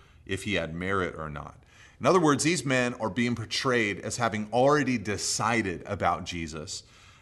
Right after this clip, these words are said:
and they were there to prove their point. Now, of course, it strikes us as very ironic that the Pharisees wanted Jesus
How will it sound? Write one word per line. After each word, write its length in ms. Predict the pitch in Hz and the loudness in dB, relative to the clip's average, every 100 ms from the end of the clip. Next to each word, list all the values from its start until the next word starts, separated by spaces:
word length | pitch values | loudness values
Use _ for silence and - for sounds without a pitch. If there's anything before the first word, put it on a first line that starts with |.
| - | -4
and 120 | 98 | 2
they 80 | 123 | 4
were 140 | 135 | 6
there 220 | 117 113 107 | 6 6 4
to 60 | |
prove 600 | 107 - 117 98 87 - - 85 | -2 -4 -2 0 -4 -10 -16 -8
their 220 | 85 82 | -6 -6
point. 380 | - 127 85 - - _ - - - - | -6 -6 -6 -10 -20 _ -20 -20 -20 0
Now, 140 | 127 151 | 6 6
of 120 | - | 6
course, 460 | - 185 - - - | 4 6 6 4 2
it 200 | 165 165 | 0 2
strikes 440 | - 185 185 - | 4 8 8 6
us 340 | 160 156 135 - | 4 6 6 4
as 200 | 123 101 | -2 2
very 380 | 123 131 139 - | 4 6 4 4
ironic 760 | 107 104 113 117 92 92 - - - - - - - - - - | 4 6 6 6 2 -4 -10 -14 -18 -20 -20 -20 -20 -20 -20 2
that 160 | 127 127 | 2 4
the 100 | 135 | 2
Pharisees 680 | - 165 180 175 139 123 101 | 6 6 8 6 4 2 0
wanted 500 | 113 139 143 107 92 | 2 2 2 0 0
Jesus 800 | 117 117 101 98 90 - - | 2 2 2 -2 -4 -6 -10